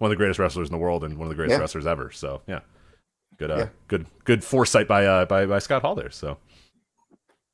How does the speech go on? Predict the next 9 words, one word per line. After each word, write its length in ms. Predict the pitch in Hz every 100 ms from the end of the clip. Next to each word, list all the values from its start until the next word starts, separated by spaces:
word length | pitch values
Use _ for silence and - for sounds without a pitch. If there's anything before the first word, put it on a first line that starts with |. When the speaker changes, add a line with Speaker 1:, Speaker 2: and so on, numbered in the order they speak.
| _ _ _ _ _ - - -
Speaker 1:
uh, 180 | 139 135
Joe, 180 | 156 151
anything 240 | 165 156
else 160 | 160 -
before 360 | - 143 131
we, 160 | 127 127
uh, 200 | 120 120
move 200 | 123 123
on? 140 | 135